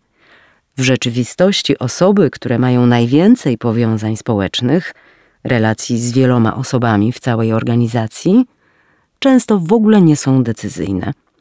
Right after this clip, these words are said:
W organizacjach terrorystycznych są nimi taksówkarze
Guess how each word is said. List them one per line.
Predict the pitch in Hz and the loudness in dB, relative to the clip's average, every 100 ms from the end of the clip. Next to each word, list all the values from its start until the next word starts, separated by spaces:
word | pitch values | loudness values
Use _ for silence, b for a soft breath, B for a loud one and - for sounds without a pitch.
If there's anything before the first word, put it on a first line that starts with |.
| b b b b b b b b | b b b b b b b b
W | - | -6
organizacjach | 151 135 123 120 147 147 117 | -2 0 0 0 0 -2 -4
terrorystycznych | - 127 135 123 120 117 - 135 - 117 147 - - | -2 -2 0 0 0 -4 -6 -8 -4 -2 -2 -8 -10
są | - 208 | 0 4
nimi | 208 190 185 - | 6 6 4 2
taksówkarze | 170 - - 147 - 120 117 147 214 | -4 -6 -6 -6 -2 0 2 2 0